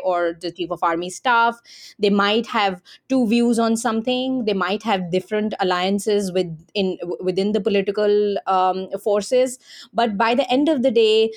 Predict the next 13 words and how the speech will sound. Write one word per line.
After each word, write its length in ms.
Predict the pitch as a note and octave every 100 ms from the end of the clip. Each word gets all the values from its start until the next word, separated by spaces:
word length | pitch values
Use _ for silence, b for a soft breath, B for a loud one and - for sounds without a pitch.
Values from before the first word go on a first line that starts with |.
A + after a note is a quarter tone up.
| B
the 100 | G3
military 800 | G#3 G#3 G#3+ G#3+ - B3+ B3 A#3
and 320 | G#3 G3+ G3+ G3
the 80 |
I 120 | F3 F3+
S 180 | -
I 380 | G#3 F#3 F#3 F#3 - -
itself, 560 | D#3+ G3 - G#3+ G3+ F#3+
they 140 | F#3+
are 120 | F3+
very 360 | F3 F#3+ F#3+ G3+
much 360 | G3 F#3 -
like 500 | G3+ E3+ E3 E3 -